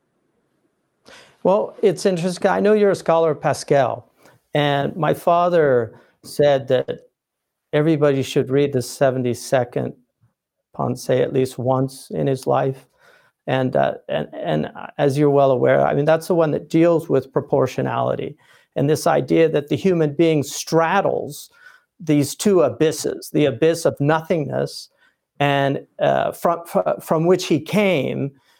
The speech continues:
and the abyss of infinity by whom he came. And, and he argues in there that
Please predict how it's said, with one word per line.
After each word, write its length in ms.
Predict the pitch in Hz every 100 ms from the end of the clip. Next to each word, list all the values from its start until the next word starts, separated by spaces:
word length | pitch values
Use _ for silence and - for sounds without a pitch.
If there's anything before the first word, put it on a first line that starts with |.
| _ _
and 180 | 147 143
the 100 | 147
abyss 380 | 147 165 185 175
of 140 | 147
infinity 960 | 139 131 - 196 175 - 139 131 131 127 _
by 280 | 113 143 156
whom 380 | 120 202 214 196
he 180 | 151 123
came. 520 | - - - - 156 _ _ _ _ -
And, 260 | 160 160 160
and 160 | 151 151
he 180 | 208 185
argues 600 | 175 156 160 147 139 -
in 300 | 156 143 143
there 280 | 143 139
that 300 | 135 131 135